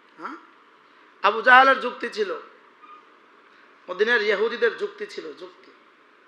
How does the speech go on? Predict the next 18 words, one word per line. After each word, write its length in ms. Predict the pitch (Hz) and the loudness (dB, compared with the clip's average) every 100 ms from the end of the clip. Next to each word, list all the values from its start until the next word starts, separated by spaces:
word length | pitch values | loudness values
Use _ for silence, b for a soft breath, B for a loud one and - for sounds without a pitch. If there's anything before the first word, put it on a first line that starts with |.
| _ _ _ _ _ _ _ _ _ _ - | _ _ _ _ _ _ _ _ _ _ -18
মদিনার 320 | 180 196 208 | -8 -4 -2
ইহুদিদের 400 | 202 208 220 233 | 0 -2 -2 -8
কি 120 | 220 214 | -10 -12
ছিল? 280 | 247 220 190 - - 135 - - - - - | -8 -8 -8 -14 -20 -20 -18 -16 -16 -16 -8
যুক্তি 300 | 214 220 254 | -6 -6 -8
ছিল। 240 | 220 214 165 - _ _ _ _ _ | -8 -10 -10 -18 _ _ _ _ _
আর 80 | 220 | 10
আবু 240 | 262 277 | 10 8
জাহালেরও 400 | 269 285 302 302 | 10 10 10 6
যুক্তি 320 | 208 220 - 220 | 2 -2 -8 -12
ছিল, 240 | 196 180 | -10 -6
এতিম 480 | 208 254 262 247 202 | -6 -6 -8 -10 -8
বাচ্চা, 360 | 175 - 160 147 127 - - _ _ _ _ _ _ _ 220 | -10 -10 -18 -18 -20 -20 -20 _ _ _ _ _ _ _ -4
নাই 340 | 277 269 233 | 2 4 4
মাল, 400 | 208 202 185 170 | 2 4 4 2
নাই 240 | 208 262 226 | 0 0 0
আত্মীয় 320 | 190 - 180 | -2 -6 -10
স্বজন, 300 | 156 151 139 | -10 -12 -16